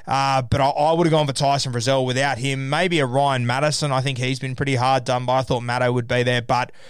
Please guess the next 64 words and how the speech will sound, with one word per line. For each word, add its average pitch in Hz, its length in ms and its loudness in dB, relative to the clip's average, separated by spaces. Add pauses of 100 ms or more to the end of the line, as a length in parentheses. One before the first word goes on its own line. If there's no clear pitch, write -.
(180)
I 127 60 2
think 165 140 2
it's 175 120 -2
becoming 147 380 0
more 131 220 2
and 127 100 0
more 120 160 0
evident 120 320 -2
that 113 120 -6
Freddie 123 320 -2
isn't 117 180 -4
a 113 60 -2
huge 123 360 -4
Ryan 117 300 0
Madison 117 380 -2
fan. 120 240 -2
He 120 60 -4
can't 127 240 -2
seem 113 200 -4
to 107 60 -6
buy 110 320 -2
a 107 60 -2
spot - 260 -4
in 113 60 -14
this 110 180 -8
team 113 260 -6
at 110 80 -12
the 113 80 -12
moment. 120 540 -4 (380)
Um, 127 720 -2 (200)
yeah, 117 480 -2
I, 143 280 0
I'd 156 60 0
have 160 140 0
to 160 100 -2
go 156 200 2
in 147 260 0
more 151 340 4
in 127 60 2
depth 139 260 0
on 139 140 2
it, 120 60 -2
mate, 127 200 0
on 123 120 2
the 113 100 -2
podcast, 120 540 -2
to - 80 -10
be 120 120 -2
honest 123 300 -2
with 131 160 -2
you. 139 240 2 (460)
Uh, 156 640 4
whose 160 360 0
spot 143 220 0
do 98 60 -8
you 135 60 -6
think 139 140 -4
Conway 139 260 0
has 127 100 -4
a - 0 -
chance 127 180 -2
of - 40 -14
taking 131 200 0
Origin? 127 340 0